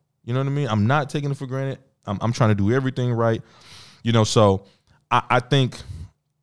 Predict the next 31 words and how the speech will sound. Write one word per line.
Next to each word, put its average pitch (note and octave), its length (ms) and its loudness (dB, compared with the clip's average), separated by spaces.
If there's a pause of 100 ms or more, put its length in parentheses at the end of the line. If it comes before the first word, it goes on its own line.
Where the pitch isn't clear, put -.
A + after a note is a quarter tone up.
(260)
I - 360 -6
think A2 260 -2
he G#2+ 80 -4
will. F#2+ 260 0
But, F#2+ 300 -2 (340)
you A#2+ 100 0
know, G2+ 300 2 (360)
when B2 180 -2
we A2+ 80 -2
talk C3+ 240 0
about B2+ 220 2
the G#2+ 80 -2
Big G#2+ 280 -2
Ten, G#2+ 480 0 (240)
it's G#2 220 -6
big G#2 720 4
boy G#2+ 400 2
football. F#2 500 0
You're G2+ 120 0
gonna C3 220 4
run B2 140 4
the A2+ 80 0
football. G#2+ 680 0 (300)
You G2+ 80 2
know, F2+ 240 -2 (180)
Ohio A2+ 320 6
State's A2 240 2
gonna G#2+ 160 2
pass F#2 320 2
the F#2+ 120 -8
football. F2+ 520 -2